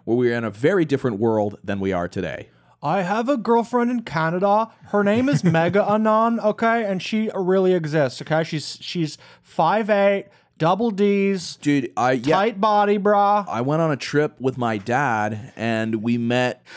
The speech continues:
Speaker 2: <gasps> I went out to her on the beach. She had a, uh, a Mega Anon tattoo on her left butt cheek.
Speaker 1: Oh, dude, so what happened? Did you guys, like, get to second base, or?
Speaker 2: Well, uh, you know, I had, like, two pina coladas in my hand 'cause I'm like that. I got game.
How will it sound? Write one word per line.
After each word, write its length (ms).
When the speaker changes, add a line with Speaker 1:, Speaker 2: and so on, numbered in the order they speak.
Speaker 2:
<gasps> 200
I 140
went 160
out 140
to 100
her 120
on 100
the 60
beach. 300
She 140
had 140
a, 180
uh, 380
a 60
Mega 320
Anon 260
tattoo 460
on 60
her 120
left 280
butt 220
cheek. 340
Speaker 1:
Oh, 160
dude, 300
so 180
what 220
happened? 300
Did 80
you 80
guys, 220
like, 120
get 140
to 60
second 320
base, 340
or? 140
Speaker 2:
Well, 300
uh, 140
you 100
know, 120
I 100
had, 200
like, 160
two 160
pina 240
coladas 440
in 60
my 120
hand 280
'cause 120
I'm 140
like 240
that. 160
I 40
got 220
game. 380